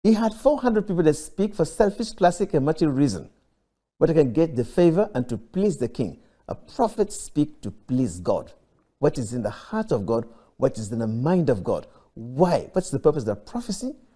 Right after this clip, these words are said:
Is a judgment of anything unrighteous. The prophet will expose it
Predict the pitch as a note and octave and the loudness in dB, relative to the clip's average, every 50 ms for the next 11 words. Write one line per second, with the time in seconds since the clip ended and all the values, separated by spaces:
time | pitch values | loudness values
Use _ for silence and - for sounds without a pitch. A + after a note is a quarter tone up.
0 | _ _ _ _ _ _ _ _ _ _ _ _ _ _ _ _ _ - B2 A#2 | _ _ _ _ _ _ _ _ _ _ _ _ _ _ _ _ _ -8 -6 -4
1 | G#2+ B2 A2 G2+ - - - F3 C#3+ G#2+ - - G#2 F#2 C#2 - - - - - | -4 -4 -4 -6 -6 0 0 0 0 0 -6 -8 -6 -8 -8 -10 -16 -20 -18 -10
2 | - - A#2 - - - _ _ - D#3+ F3 F3 D#3+ E3+ - D#3 D3+ - - B2+ | -4 -4 -4 -4 -6 -20 _ _ -2 0 0 0 0 0 0 -2 -2 -2 -2 -2
3 | B2 A2 G2 A#2+ D#3 D#3 D3+ - A#2 F#2 - - - - - _ - - - - | -2 -2 0 2 2 2 0 -2 -6 -8 -8 -10 -12 -14 -20 _ -14 -12 -6 0
4 | - D#3 - - C3+ G#2 A2 G#2 G2 - - - - - - F#3+ F#3 D3+ F#3 A3 | 0 0 2 0 -6 -6 -6 -8 -8 -8 -10 -14 -8 0 4 4 6 6 4 -2
5 | - | -4